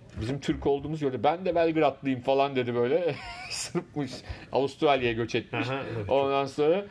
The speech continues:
Speaker 1: şey yaptı. Ne derler? Öyle bir selam söyledik. <laughs> Geçtik gittik yani. Hani o kadar, e, şeydi ki orası. Değişik, kozmopolit bir yer Avustralya. Dünyanın her yerinden
Speaker 2: Balkan
Speaker 1: insan var.
Speaker 2: göçmenleri, Yunan göçmenleri, Türk göçmenleri, evet.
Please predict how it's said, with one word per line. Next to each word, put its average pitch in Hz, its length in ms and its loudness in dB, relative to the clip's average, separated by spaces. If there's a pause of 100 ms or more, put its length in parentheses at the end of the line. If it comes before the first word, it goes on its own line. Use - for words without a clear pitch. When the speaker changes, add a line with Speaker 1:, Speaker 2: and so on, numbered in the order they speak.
(280)
Speaker 1:
şey 139 220 4
yaptı. 120 380 2 (120)
Ne 123 140 4
derler? 120 160 2
Öyle 127 140 0
bir 131 40 -6
selam 143 340 4
söyledik. 147 500 0 (240)
<laughs> - 340 -4
Geçtik - 460 -2
gittik - 380 -6
yani. 143 240 6
Hani 135 220 0 (340)
o 127 120 -2
kadar, 147 300 4 (180)
e, 117 840 0 (380)
şeydi 131 340 2
ki 220 120 2
orası. 117 400 0 (220)
Değişik, 208 300 -6
kozmopolit 123 720 -2
bir 127 60 0
yer 113 100 2
Avustralya. 98 600 -2 (440)
Dünyanın 113 340 2
her 147 160 6
yerinden 127 260 0
Speaker 2:
Balkan 147 140 0
Speaker 1:
insan 131 320 0
var. 123 60 -2
Speaker 2:
göçmenleri, 113 680 -4
Yunan 113 320 -6
göçmenleri, 117 580 -6
Türk - 240 -14
göçmenleri, 117 600 -4
evet. 113 280 -6